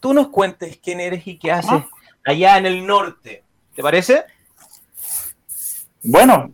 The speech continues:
Speaker 2: sí, la, la verdad que, eh, yo, yo particularmente, eh, soy un profesor de educación física que está muchos años acá en Copiapó.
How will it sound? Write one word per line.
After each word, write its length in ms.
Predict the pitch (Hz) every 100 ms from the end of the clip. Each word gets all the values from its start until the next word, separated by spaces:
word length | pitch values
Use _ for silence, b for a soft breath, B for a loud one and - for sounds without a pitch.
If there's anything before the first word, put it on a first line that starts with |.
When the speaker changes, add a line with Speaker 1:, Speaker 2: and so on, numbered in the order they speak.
| -
Speaker 2:
sí, 240 | 220 220 185
la, 160 | 165 -
la 140 | 160
verdad 300 | 170 170 233
que, 420 | 233 233 214 196 -
eh, 340 | 175 170 165
yo, 300 | 170 226 233 -
yo 260 | 151 156 220
particularmente, 1120 | 247 220 220 202 220 226 247 240 269 262 254 -
eh, 240 | 165 160
soy 200 | - 226
un 120 | 226
profesor 720 | 190 185 175 - 202 220 233 -
de 140 | 165
educación 420 | 170 170 165 196
física 380 | 190 208 226 240
que 100 | 208
está 600 | 185 - 214 214 214 208 180
muchos 400 | 180 208 220 220
años 280 | 233 233
acá 340 | 202 196 214 214
en 100 | 190
Copiapó. 640 | 196 180 170 196 285 -